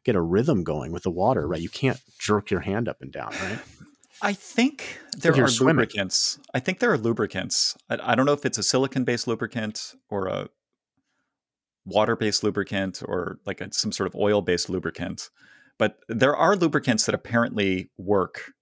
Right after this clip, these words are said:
Speaker 2: underwater better than others. So I,
Speaker 1: Sure.
Speaker 2: I haven't experimented with this at all, and so I don't know, but I know that without lubrication,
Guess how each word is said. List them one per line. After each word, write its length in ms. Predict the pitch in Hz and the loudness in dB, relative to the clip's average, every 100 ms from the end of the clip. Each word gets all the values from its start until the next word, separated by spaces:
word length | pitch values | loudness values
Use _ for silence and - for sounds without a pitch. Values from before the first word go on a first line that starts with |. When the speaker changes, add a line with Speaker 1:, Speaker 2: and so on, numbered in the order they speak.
| _ _ _ _ | _ _ _ _
Speaker 2:
underwater 760 | 107 98 92 85 87 87 - - _ - | -2 -2 -2 -2 -2 -2 -6 -10 _ 0
better 240 | 90 85 | 0 0
than 140 | 87 | -4
others. 420 | - - - - - _ _ _ _ _ _ - | -6 -8 -10 -12 -12 _ _ _ _ _ _ -10
So 400 | - 87 85 82 - | -6 -4 -6 -4 2
I, 80 | 139 | 4
Speaker 1:
Sure. 100 | 147 | 4
Speaker 2:
I 240 | 127 139 | 2 2
haven't 220 | 147 123 | 2 -2
experimented 540 | 110 - 120 117 104 101 | -4 -2 0 2 0 -2
with 120 | 98 | -4
this 420 | 95 - - - - | 0 0 0 -4 -4
at 100 | 110 | 0
all, 380 | 107 104 90 95 | 2 0 -2 -12
and 120 | 98 95 | -12 -6
so 140 | 98 | -2
I 80 | 98 | -2
don't 180 | 98 95 | -2 -4
know, 380 | 95 87 90 _ - | -6 -8 -12 _ -8
but 340 | 90 92 - - _ _ - | -8 -8 -14 -16 _ _ -2
I 80 | 123 | 2
know 220 | 135 156 | 4 4
that 160 | 131 113 | 2 0
without 340 | 113 113 107 | 2 2 0
lubrication, 680 | 104 98 101 92 - 87 85 | -2 -6 -6 -6 -8 -10 -12